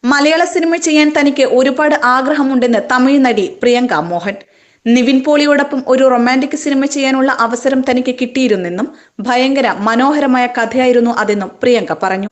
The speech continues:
നാനി നായകനായെത്തുന്ന സരിപോധ ശനിവാരം എന്ന സിനിമയുടെ പ്രമോഷന്റെ ഭാഗമായി സ്വകാര്യ YouTube ചാനലിന് നൽകിയ അഭിമുഖത്തിൽ സംസാരിക്കുകയായിരുന്നു താരം. "മലയാളം സിനിമയിൽ അഭിനയിക്കണമെന്ന് എനിക്ക് ഒരുപാട് ആഗ്രഹമുണ്ട്. മലയാളത്തിൽ നിന്നൊരു നല്ല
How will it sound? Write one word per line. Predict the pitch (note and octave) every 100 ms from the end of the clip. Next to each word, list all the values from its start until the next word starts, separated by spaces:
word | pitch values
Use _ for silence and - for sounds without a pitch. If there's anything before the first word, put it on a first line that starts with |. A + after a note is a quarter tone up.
| -
നാനി | C#4+ D4 D#4+ F4+
നായകനായെത്തുന്ന | E4+ E4 D#4+ D#4 D4+ D4 D4 C4+ B3 G#3+
സരിപോധ | - C4 C4+ C#4+ D4+ D4 D4 - -
ശനിവാരം | B3 A#3 A#3+ B3+ B3+ B3+
എന്ന | A#3 A3+
സിനിമയുടെ | A3+ A3 G3 E3+ A3+ - C4+
പ്രമോഷന്റെ | C#4 D#4 E4 D4+ D#4
ഭാഗമായി | D4+ D4 C#4 C#4
സ്വകാര്യ | C4+ C4+ B3 C4+ C#4 C#4+
YouTube | C4+ C4 C#4 C4
ചാനലിന് | D4 C#4 C4+
നൽകിയ | C4+ C4 A#3+ B3+
അഭിമുഖത്തിൽ | A3+ A3+ A3+ G3 F3+ A3+ - - -
സംസാരിക്കുകയായിരുന്നു | C#4+ C#4 C#4 D#4 G#3+ F#3+ F#3 F3+ F3 E3+ - -
താരം. | F#3+ E3+ G3+ _ -
"മലയാളം | B3 C#4+ D#4+ F4 F#4
സിനിമയിൽ | F#4 E4 D#4+ D4+ D4+
അഭിനയിക്കണമെന്ന് | A#3+ C4+ C#4+ C#4+ C#4+ C#4 C4+ A#3+ G3+ A3+
എനിക്ക് | A#3 A#3 A3+
ഒരുപാട് | A#3+ C4 C4 G3+ F#3
ആഗ്രഹമുണ്ട്. | G3 G3 F#3 E3+ F#3 F#3+ G3 - _ _ _ -
മലയാളത്തിൽ | A#3 C4 C#4+ D4 D4 C#4
നിന്നൊരു | C#4 C4+ C4+
നല്ല | B3+ B3+ C4+